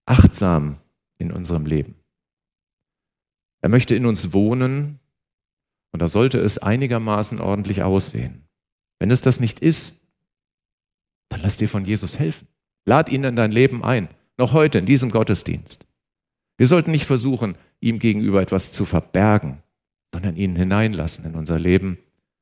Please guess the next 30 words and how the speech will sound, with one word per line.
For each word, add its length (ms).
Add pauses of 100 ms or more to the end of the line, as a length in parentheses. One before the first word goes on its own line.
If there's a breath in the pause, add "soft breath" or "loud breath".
(500)
unser 160
Leben 180
von 140
ihm 240
ordnen 380
lassen 440 (640)
und 220
aufrichtig 680
sein. 260 (1700)
Und 120
dann 140
strahlt 440
sein 200
Licht 480 (580)
in 100
unser 220
Leben 320
hinein 560 (1400)
und 80
dann 100
lässt 280
es 140
es 360 (100)
auch 420
an 140
einem 240
trüben 340
Novembertag 840
wie 80
heute 440